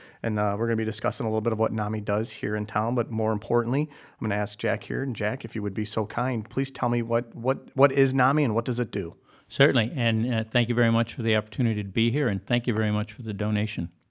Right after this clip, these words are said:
Speaker 2: The National Alliance on Mental Illness is a grassroots organization that,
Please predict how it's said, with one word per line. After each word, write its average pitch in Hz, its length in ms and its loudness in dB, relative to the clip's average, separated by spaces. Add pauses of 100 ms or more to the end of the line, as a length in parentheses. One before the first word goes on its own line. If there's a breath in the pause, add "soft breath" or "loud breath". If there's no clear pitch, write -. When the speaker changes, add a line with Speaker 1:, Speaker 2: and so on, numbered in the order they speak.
(500 loud breath)
Speaker 2:
The 113 60 -2
National 120 340 4
Alliance 117 260 4
on 110 200 2
Mental 113 260 4
Illness 117 560 0
is 110 360 -2
a 110 120 0
grassroots 113 640 2
organization 113 840 0
that, 107 260 -2